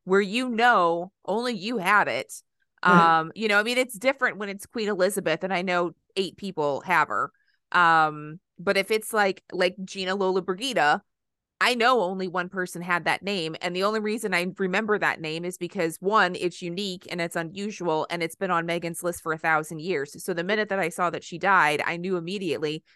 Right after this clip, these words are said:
Speaker 1: shit, Meghan, you know, isn't going to get points for this.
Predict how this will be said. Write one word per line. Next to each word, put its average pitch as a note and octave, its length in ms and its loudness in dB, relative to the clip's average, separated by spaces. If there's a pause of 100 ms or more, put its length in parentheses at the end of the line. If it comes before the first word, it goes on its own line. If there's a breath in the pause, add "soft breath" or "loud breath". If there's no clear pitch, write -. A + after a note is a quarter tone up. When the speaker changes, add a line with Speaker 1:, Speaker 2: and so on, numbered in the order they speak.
(160)
Speaker 1:
shit, - 360 0 (480)
Meghan, F3+ 600 0 (260)
you F#3 100 -2
know, C#3+ 260 -2
isn't F3 300 -2
going D#3+ 300 -6
to D#3 320 -2
get D3 180 -4
points F3 260 -8
for - 120 -12
this. - 340 -12